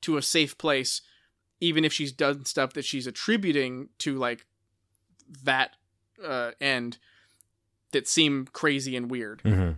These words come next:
Speaker 1: Like, you know, her hunt for Nargles or her, you know, her insistence that her dad knows all these things about, you know, the way the world works. And everyone else is like, "Your dad's insane." And she's like, "Hmm, okay."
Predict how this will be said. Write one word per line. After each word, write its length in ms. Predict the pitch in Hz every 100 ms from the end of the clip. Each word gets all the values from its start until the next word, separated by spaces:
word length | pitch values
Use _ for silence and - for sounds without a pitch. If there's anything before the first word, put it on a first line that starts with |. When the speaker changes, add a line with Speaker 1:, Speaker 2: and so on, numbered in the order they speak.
| -
Speaker 1:
Like, 320 | 139 120 113 - -
you 120 | 135
know, 340 | 120 113 110 - _ _ -
her 180 | 139 123
hunt 300 | - 131 139
for 320 | 131 120 117 -
Nargles 640 | 131 123 123 120 113 113 -
or 280 | 156 123 110
her, 440 | 117 113 110 110 - _ _ _ _
you 80 | 131
know, 240 | 113 107 107
her 160 | 143
insistence 520 | 127 - 147 - 135
that 160 | - 135
her 120 | 131
dad 320 | 117 123 120
knows 260 | 123 127 127
all 120 | 123
these 180 | 123 120
things 240 | 131 123
about, 380 | 120 117 113 120 _
you 120 | 143
know, 140 | 120 117
the 80 |
way 140 | 120 120
the 100 | 113
world 220 | 120 120
works. 420 | 123 113 - - - - _ -
And 160 | 123
everyone 260 | 120 120 123
else 120 | 123
is 60 | 123
like, 160 | 117
"Your 80 | 147
dad's 240 | 170 165 131
insane." 420 | 113 143 135 120
And 100 | 113
she's 160 | 131
like, 140 | 117 110 -
"Hmm, 220 | 127 202 - - 123
okay." 340 | 135 233 170